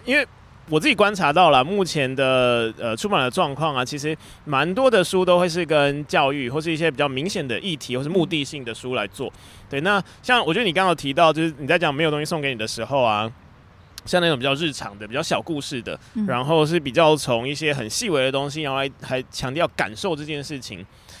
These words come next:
Speaker 1: 的作品，其实我觉得好像越来越少了。因为我刚其实也马上去回想一下过去读过的绘本，可能是比较久之前出版的作品，那些作品可能都会是从，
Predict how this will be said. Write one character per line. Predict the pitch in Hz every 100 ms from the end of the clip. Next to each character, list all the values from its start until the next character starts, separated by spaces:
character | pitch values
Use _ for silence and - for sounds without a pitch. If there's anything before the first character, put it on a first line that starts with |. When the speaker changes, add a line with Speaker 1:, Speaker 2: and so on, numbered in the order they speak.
| - - -
Speaker 1:
的 | 147
作 | 139 - 156
品， | 131 117
其 |
实 | 156
我 | 165
觉 | 147
得 |
好 | 131
像 | 131
越 | 196
来 | 165
越 | 175
少 | 147 - 78
了。 | 76
因 | 175
为 | 240 -
我 | -
刚 | 165 262
其 | 175
实 |
也 | 175 147
马 | 127
上 | 117 185
去 | 196
回 | 180 143 135
想 | 151
一 | 113
下 | 147
过 | 139 165
去 | 156 143
读 | 117
过 | 123 135
的 | 113
绘 | 131
本， | 110 90 92
可 |
能 | 110
是 | 117 147 139 104
比 | 104
较 | 156
久 | 139 104
之 | 104 143
前 | 117 107
出 | 135
版 | 127 104
的 | 90
作 | - 131
品， | 95 76 67 - - -
那 | 226
些 | 254 247
作 | 247 208
品 | 156 107 - - - - -
可 | 143
能 | 135 147
都 | 190 202
会 | 226 202
是 | - 208
从， | 175 - 147 120 120 131